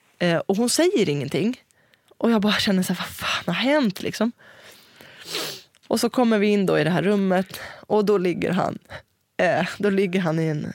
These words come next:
värmebädd också. Och det är slangar överallt. Alltså,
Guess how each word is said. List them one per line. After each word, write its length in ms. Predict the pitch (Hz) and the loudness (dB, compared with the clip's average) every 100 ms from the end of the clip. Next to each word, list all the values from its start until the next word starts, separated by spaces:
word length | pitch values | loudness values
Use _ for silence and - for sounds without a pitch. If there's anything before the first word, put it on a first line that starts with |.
| - | -8
värmebädd 720 | 185 180 160 165 165 170 - | -4 -2 0 -2 0 -2 -2
också. 420 | - - - 160 180 _ _ _ _ _ _ _ _ - - | -4 -4 -2 -2 -4 _ _ _ _ _ _ _ _ -16 -6
Och 140 | 196 | -2
det 120 | 175 156 | 0 -2
är 40 | |
slangar 380 | - 160 156 - _ _ _ - | -2 -2 -2 -6 _ _ _ 2
överallt. 580 | 196 156 151 151 - - | 4 4 2 -2 -2 -4
Alltså, 380 | 170 - - | -2 -2 -2